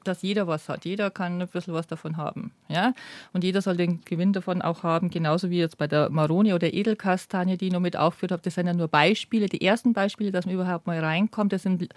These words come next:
Lebensmittel, die jeder gleich umsetzen kann. Es gibt immer natürlich mehr, die kann man dann noch suchen. Äh, aber das ist einmal so die ersten, wo man umsetzen kann. Maroni kennt jeder aus der Winterzeit, von den ganzen Weihnachtsmärkten. Ich kann sie aber über das ganze Jahr über verwenden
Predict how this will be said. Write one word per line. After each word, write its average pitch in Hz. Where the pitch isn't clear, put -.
Lebensmittel, 190
die 180
jeder 175
gleich 160
umsetzen 160
kann. 135
Es 147
gibt -
immer 165
natürlich 147
mehr, 156
die 175
kann 160
man 156
dann 147
noch 147
suchen. 214
Äh, 170
aber 165
das 165
ist 170
einmal 165
so 170
die 156
ersten, 185
wo 175
man 170
umsetzen 190
kann. 180
Maroni 170
kennt 165
jeder 190
aus 160
der 156
Winterzeit, 202
von 165
den 156
ganzen 151
Weihnachtsmärkten. 185
Ich 170
kann 190
sie 208
aber 190
über 180
das 175
ganze 160
Jahr 160
über 202
verwenden 196